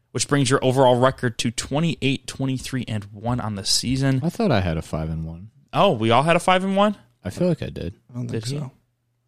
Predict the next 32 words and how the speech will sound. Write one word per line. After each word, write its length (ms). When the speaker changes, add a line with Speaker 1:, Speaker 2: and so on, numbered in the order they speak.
Speaker 3:
I 60
don't, 140
not 200
that 120
I 100
know 140
of. 300
Speaker 1:
Did 180
you? 220
Speaker 3:
I 20
feel 100
like 80
we 40
Speaker 2:
'Cause 120
I 40
Speaker 3:
would've 120
Speaker 2:
know 20
we 60
Speaker 3:
said 80
Speaker 2:
were 60
Speaker 3:
something. 180
Speaker 2:
talking 220
about 240
it. 40
I 80
think 180
my 140
lock 440
didn't 240
hit 180
one 260
week. 220